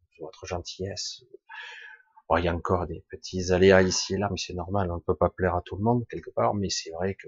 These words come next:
quelque part, euh, c'est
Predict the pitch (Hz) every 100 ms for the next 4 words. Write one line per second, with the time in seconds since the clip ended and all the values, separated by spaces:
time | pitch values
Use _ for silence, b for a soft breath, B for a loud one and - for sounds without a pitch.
0 | - - - - 85 90 85 _ B B
1 | B B B B _ - - - - -
2 | - - - - - - - - _ _
3 | _ _ 95 - 107